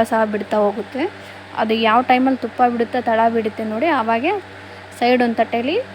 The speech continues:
ತುಪ್ಪ ಹಚ್ಕೊಂಡು ಇಟ್ಕೊಂಡಿರಿ. ನೋಡಿ, ತಳನೂ ಬಿಡ್ತಾ ಇದೆ ಈಗ,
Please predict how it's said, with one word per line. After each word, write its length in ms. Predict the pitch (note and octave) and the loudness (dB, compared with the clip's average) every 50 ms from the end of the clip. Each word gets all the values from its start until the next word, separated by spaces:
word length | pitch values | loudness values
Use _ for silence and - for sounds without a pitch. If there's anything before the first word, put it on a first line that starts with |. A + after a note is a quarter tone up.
| - - - - - - - - - | -18 -18 -18 -18 -18 -18 -14 -10 -10
ತುಪ್ಪ 160 | A#3 A#3 - B3+ B3+ | -8 -2 2 2 2
ಹಚ್ಕೊಂಡು 380 | B3 A#3 - - B3 A#3+ A3+ A3+ | 2 2 -2 -4 -4 -2 -2 -2
ಇಟ್ಕೊಂಡಿರಿ. 520 | G#3+ - - A#3 A#3 A3 A3 A3 B3 E4+ A#4+ C5+ - - - - - - - - - - - - - - | -4 -4 -4 -2 -2 0 0 0 0 0 0 -2 -6 -12 -18 -18 -18 -18 -18 -18 -18 -18 -18 -16 -12 -8
ನೋಡಿ, 200 | A3+ A3 G#3+ G#3 G3+ G#3 - A3+ | -6 -4 -2 -2 -2 -4 -4 -4
ತಳನೂ 320 | G#3+ G#3 G#3+ G#3+ G#3+ G#3+ G#3 | -2 0 0 0 -2 -2 -4
ಬಿಡ್ತಾ 260 | G3+ G3 - - G3+ G3 F#3 | -6 -6 -6 -6 -6 -6 -6
ಇದೆ 120 | F#3 F#3+ F#3+ G3+ | -6 -6 -6 -6
ಈಗ, 80 | A3+ | -6